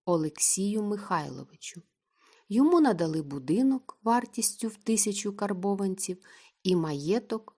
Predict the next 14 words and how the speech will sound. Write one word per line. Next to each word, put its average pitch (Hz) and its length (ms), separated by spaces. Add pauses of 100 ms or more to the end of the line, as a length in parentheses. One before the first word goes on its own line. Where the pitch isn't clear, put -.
Ярополче 170 1000 (280)
у 160 120
Волоколамському 175 1300
повіті 185 720 (260)
з - 200
тисячею 226 800
душ 156 460
селян. 135 540 (880)
У 220 100
тисяча 269 460
шістсот 226 500
сімдесят 185 640
дев'ятому 165 680
році 226 440